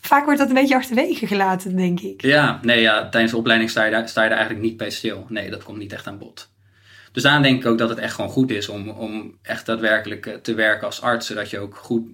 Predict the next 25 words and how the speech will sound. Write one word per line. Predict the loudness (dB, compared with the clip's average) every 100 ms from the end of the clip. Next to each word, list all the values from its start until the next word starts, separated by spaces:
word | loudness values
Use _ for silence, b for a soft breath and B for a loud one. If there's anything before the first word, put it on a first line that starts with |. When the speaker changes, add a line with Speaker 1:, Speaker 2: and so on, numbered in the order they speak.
| -12
Speaker 2:
ja, | -10 -10 -14 _ _ -20 -18
eh, | -10
echt | -2 0
een | 2
beter | 2 2 2
beeld | 0 0
krijgt | 0 0
wat | 0
het | -2
werk | 0 0
als | -2
arts | -4 -2
inhoudt. | -2 -2 -8 -14
Waar | -12
je | -10
het |
ook | -6
laatst | -2 -2 -4
over | -8 -8
had, | -10
wat | -12
je | -10
net | -10 -4
zei | -2 -2
van... | -4 -10